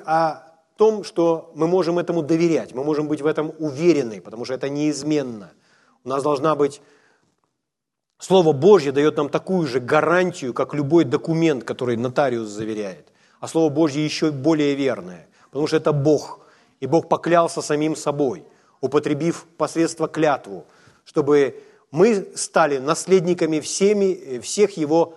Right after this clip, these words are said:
обещаний. Послание Галатам, третья глава, ниже опустимся, двадцать девятый стих. «Если же вы Христовы, то вы семя Авраамова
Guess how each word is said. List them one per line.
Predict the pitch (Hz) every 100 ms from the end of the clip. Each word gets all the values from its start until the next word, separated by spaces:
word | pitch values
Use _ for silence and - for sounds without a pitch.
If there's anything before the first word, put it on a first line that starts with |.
| -
обещаний. | 131 143 - - 110 85 76 _ _ _ _ _ _ _ _ _ _ _ _ _ _ _
Послание | - 143 156 151 143
Галатам, | 147 170 180 143 113 - _ _ _ _ -
третья | 151 143 139
глава, | 143 160 170 160 -
ниже | 147 160 135
опустимся, | 123 123 117 107 110
двадцать | 139 143 135
девятый | 139 135 131
стих. | - 214 - _ _ _ _ _ _ _
«Если | 143 240 226
же | 214 196
вы | 202 202
Христовы, | 175 170 - - 339 311 170 104 - _ _ _ _ _ _ _ _
то | -
вы | 202 233 240
семя | - - 226 175 151 143 - _ _ -
Авраамова | 160 147 151 127 110 110 147 214 254